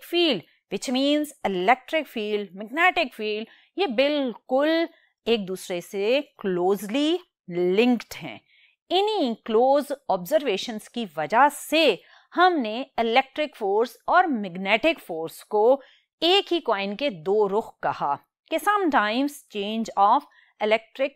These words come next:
current magnetic field generate करता है और sometime change of magnetic field electric current generate करता है। So ये एक दूसरे के बहुत ही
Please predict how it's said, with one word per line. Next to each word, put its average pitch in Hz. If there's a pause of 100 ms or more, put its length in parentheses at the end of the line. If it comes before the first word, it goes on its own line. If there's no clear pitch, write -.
(260)
current 254 (300)
magnetic 165
field 302
generate 196
करता 139
है 135 (300)
और 330
sometime 320 (180)
change 381
of 320
magnetic 196
field 311
electric 185 (160)
current 311 (220)
generate 160
करता -
है। 143 (360)
So 415
ये 359
एक 277
दूसरे 214
के 247
बहुत 180
ही 254